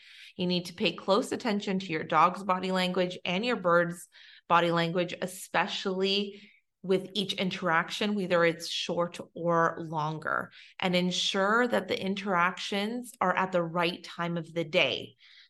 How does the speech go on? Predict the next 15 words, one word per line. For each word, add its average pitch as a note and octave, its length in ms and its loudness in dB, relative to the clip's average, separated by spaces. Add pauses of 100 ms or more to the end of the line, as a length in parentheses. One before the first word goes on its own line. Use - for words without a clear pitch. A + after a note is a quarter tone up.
So F3 640 6 (160)
if G3+ 220 0
you B3 120 0
start G#3+ 340 2
to G#3+ 80 -4
see F#3+ 640 0
that E3 400 2
either G#3 400 0
one F3+ 300 2 (100)
of E3+ 320 -2
the E3 340 2
pets - 280 -6
are F3 120 -6
feeling F3 360 -4
stressed, - 680 -2